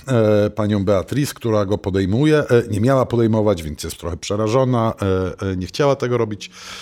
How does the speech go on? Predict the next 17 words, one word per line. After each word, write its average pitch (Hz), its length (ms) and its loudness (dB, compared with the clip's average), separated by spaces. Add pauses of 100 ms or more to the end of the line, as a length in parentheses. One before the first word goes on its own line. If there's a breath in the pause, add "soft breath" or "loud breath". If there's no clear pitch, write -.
(220 loud breath)
Spędza 117 520 0
z 98 120 -2
nim 107 320 0
króciutki - 540 -8
wieczór, 101 380 -2
jedzą 98 180 -2
razem 87 300 -4
kolację 98 420 -4
i 90 40 -4
później 92 260 -4
siedzą 82 320 -8
w - 40 -16
taksówce 101 540 -6
i 95 40 -4
na 90 100 -6
podstawie 82 360 -6
tych, - 200 -8